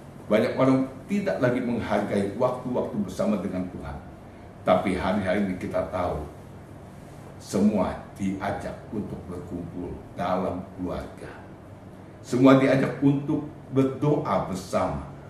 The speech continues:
Semua diajak untuk beribadah bersama. Nah, inilah yang Tuhan inginkan. Karena itulah kalau semuanya terjadi,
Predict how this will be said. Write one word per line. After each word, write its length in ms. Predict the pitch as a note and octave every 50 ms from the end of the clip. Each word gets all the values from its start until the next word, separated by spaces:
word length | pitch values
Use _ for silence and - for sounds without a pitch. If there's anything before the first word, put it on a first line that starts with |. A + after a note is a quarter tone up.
| - - -
Semua 360 | - B2+ C3 D3 D#3+ D#3+ D#3+
diajak 560 | - - - E3+ D#3+ C#3 C3+ - - - -
untuk 480 | D#3+ F#3+ G3 - - - C3+ - - -
beribadah 720 | G2+ A2 A2+ - - A2+ G2+ F#2+ G#2 G2 F#2+ F#2+ F#2 - -
bersama. 440 | F#2 F#2 - - F#2 F2 D2 C#2+ C#2+ - - - - - - - - -
Nah, 160 | - G2+ F#2+ F#2+
inilah 440 | G2+ G#2+ C3+ C#3+ C#3 B2 G#2 - - - G#2+
yang 200 | G2+ F#2+ - - -
Tuhan 280 | G#2 F#2+ - F2+ - -
inginkan. 440 | F#2+ F#2+ F#2 F2 F2 - - - - - - - - - - - - - -
Karena 480 | - G#2+ G#2 G#2 G2 F2+ F2 E2+ F2 - - -
itulah 400 | C3 C3 C3 - D3+ - F#2 - - - -
kalau 200 | F#2 G2+ G2+ G2
semuanya 460 | - - - F#2 F#2 F2 F#2 F2+ - -
terjadi, 560 | - - - - - A2 G#2 - - - D2